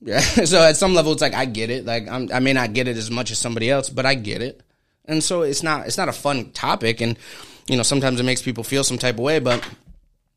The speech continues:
it is what it is, <laughs> right? So, and it's like, man, the more you embrace that and the more you just go, you know, it is what it is, that's where you actually find health, because now you're embracing that hard truth, right? Mm-hmm. It's not fun, right? I, I wanna be skinny. Okay, that looks like I have to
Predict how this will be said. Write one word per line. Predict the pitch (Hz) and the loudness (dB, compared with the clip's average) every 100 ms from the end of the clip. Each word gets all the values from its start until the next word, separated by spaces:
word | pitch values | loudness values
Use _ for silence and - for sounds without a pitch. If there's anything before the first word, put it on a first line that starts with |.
| _ - - | _ 2 4
it | 131 | 4
is | 151 151 | 0 0
what | 143 | 0
it | 139 | 0
is, | 165 135 113 - - 165 | 2 2 0 -4 -2 0
<laughs> | - | 4
right? | 175 170 147 | 4 4 4
So, | 160 143 | 4 6
and | 139 139 | 6 4
it's | 123 | 2
like, | 151 131 - - - | 2 2 -2 -16 0
man, | 143 135 | 4 6
the | |
more | 127 147 | 8 8
you | 151 147 | 8 6
embrace | 104 107 135 - | 4 2 2 2
that | 170 | 2
and | 147 | 2
the | 120 | 2
more | 123 | 4
you | 120 | 2
just | 113 - | 0 2
go, | 117 117 - - | 2 2 -4 -8
you | 107 | -2
know, | 110 113 | 0 0
it | |
is | 110 113 | 0 0
what | 107 | 0
it | |
is, | 120 110 - - - | 0 -2 -6 -20 -2
that's | 117 113 | 0 2
where | 113 | 0
you | 110 104 | 0 0
actually | 110 110 104 | 0 -2 -2
find | 113 107 98 | -2 -2 -2
health, | 117 117 - | -4 -4 -8
because | 104 107 104 | -8 -6 -4
now | 117 123 127 | -2 0 0
you're | 110 117 | 0 -2
embracing | 110 110 113 113 | -2 -2 -2 -2
that | 104 | -4
hard | - 117 110 | -4 -6 -6
truth, | - - - - _ - | -8 -12 -14 -20 _ -16
right? | - 107 - _ 101 | -10 -10 -12 _ -20
Mm-hmm. | 87 87 - | -20 -20 -14
It's | - 156 | -8 -4
not | 127 | -4
fun, | - 107 113 113 120 | -4 -6 -6 -8 -2
right? | 123 139 143 - - - - | 2 2 0 -10 -18 -12 0
I, | 147 | 2
I | - 143 | 4 4
wanna | 123 135 127 | 4 2 2
be | 120 | 2
skinny. | - 151 107 101 | 2 2 0 -2
Okay, | 123 113 | 0 2
that | 110 127 | 4 2
looks | 131 123 | 2 2
like | 113 | 2
I | |
have | 113 113 | 2 0
to | 101 | -6